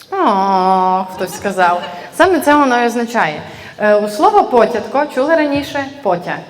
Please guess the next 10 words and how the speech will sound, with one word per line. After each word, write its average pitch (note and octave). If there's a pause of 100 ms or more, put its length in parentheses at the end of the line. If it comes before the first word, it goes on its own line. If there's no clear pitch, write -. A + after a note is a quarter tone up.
Потятко — C#4+
це A3+
зменшувально G3+
ласкаве. E3+ (540)
У -
слова F#4
«потятко» F4
є B3+
дві C4+
значення. F#3+